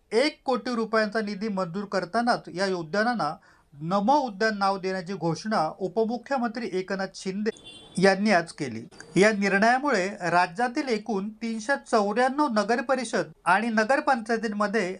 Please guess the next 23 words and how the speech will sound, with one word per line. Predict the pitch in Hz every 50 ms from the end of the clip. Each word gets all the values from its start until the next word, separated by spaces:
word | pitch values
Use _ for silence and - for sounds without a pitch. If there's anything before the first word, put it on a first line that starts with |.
| -
नमो | 175 165 165 170 196 196 190 240 277 294 277
उद्यान | 254 196 190 233 233 226
वर्षभरात | 208 202 196 190 - 233 226 214 220 226 226 226 220
विकसित | 180 165 190 185 - 226 226 277 269 - -
करण्यात | 220 196 190 196 190 196
येतील. | 170 185 175 165 - 247 170 143 160 214 _ _ _ _ _ _ _ _ _ _ 147 135
देशाचे | 143 170 180 - 226 226 220 254
पंतप्रधान | 220 214 226 196 175 165 233 202 233 240 247 262 233 214
नरेंद्र | 196 190 196 202 202 208 214 214
मोदी | 185 175 175 180 190 220 202 160 160 175 170
यांच्या | 180 185 180 175 226 226
पंच्याहत्तराव्या | 226 - - 208 196 180 165 - 240 233 226 - 285 294 302 311 302
वाढदिवसानिमित्त | 277 240 220 214 196 190 208 190 220 220 196 190 185 190 233 226 - - 180 143 - _ -
महाराष्ट्राने | 160 156 170 185 165 202 226 247 294 311 294 - - 285 277 277
दिलेली | 262 196 185 185 180 226 220 208 202 185
ही | 175 156 214 208
भेट | 165 175 185 226 233 240
असल्याचे | 254 220 214 - 233 220 220 226
उपमुख्यमंत्री | 214 190 - 226 220 202 220 226 226 - 277 262 220 208 165 208 202
शिंदे | 202 - - 185 170 202 214 226 180 180 180 170
यांनी | 165 175 180 185 196
यावेळी | 190 170 147 135 139 135 139
सांगितले. | 139 - 147 120 113 117 113 - 120